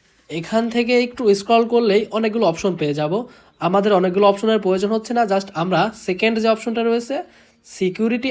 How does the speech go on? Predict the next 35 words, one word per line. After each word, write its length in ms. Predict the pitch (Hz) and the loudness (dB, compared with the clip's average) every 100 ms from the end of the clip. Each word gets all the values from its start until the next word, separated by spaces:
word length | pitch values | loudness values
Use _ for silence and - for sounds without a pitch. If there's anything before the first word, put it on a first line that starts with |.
| 247 | 0
and 80 | 233 | -2
sign 360 | - 156 165 | -4 -4 -2
in, 60 | 220 - | -4 -4
এই 200 | 196 214 | 0 2
অপশনে 320 | 175 - 160 | 2 -2 -6
ক্লিক 300 | 147 - 131 | -6 -8 -10
করে 180 | - 123 | -6 -8
দেব। 220 | 110 85 - _ _ - - _ _ | -8 -14 -18 _ _ -20 -20 _ _
এবারে 480 | 165 202 226 160 196 - | 0 4 4 2 -2 -2
আর 180 | 160 | 0
একটু 260 | 196 196 247 | 0 0 -6
স্ক্রল 280 | - 247 226 | -2 -2 0
করলে 380 | 220 151 175 240 - _ | 0 0 -2 -6 -14 _
এখান 220 | - 185 190 | -4 -2 -2
থেকে 180 | 190 196 | -2 -2
manage 580 | 160 156 165 214 233 | -2 -2 0 0 0
all 400 | - - 175 202 170 | -4 -2 2 2 2
device 420 | 151 139 113 120 - _ | -2 -4 -6 -10 -18 _
এই 180 | - 180 | -2 2
অপশনটিতে 460 | 202 202 208 202 196 | 2 0 -2 0 0
ক্লিক 220 | 170 151 | 0 -4
করতে 240 | 143 143 | -6 -6
হবে। 320 | 143 143 175 240 - - _ - | -6 -4 -6 -8 -14 -20 _ -10
এখান 300 | 160 226 240 | -6 -4 -2
থেকে 300 | 254 262 262 | -2 0 0
আপনি 340 | 151 165 226 240 | -2 -2 -2 -2
দেখতে 260 | 165 185 | -2 -2
পাচ্ছেন 420 | 214 226 233 247 247 | 0 0 0 -4 -2
এই 200 | 175 208 | 2 2
Gmail-টি 680 | 185 180 202 208 151 160 226 - _ | 2 2 4 2 0 -4 -4 -12 _
কোন 220 | - 233 240 | 0 2 2
কোন 200 | 269 208 | 0 0
ডিভাইসে 480 | 170 190 196 202 | 2 2 2 2
লগইন 300 | 180 147 160 | 0 0 -4
রয়েছে। 400 | 147 127 123 - | -4 -8 -10 -16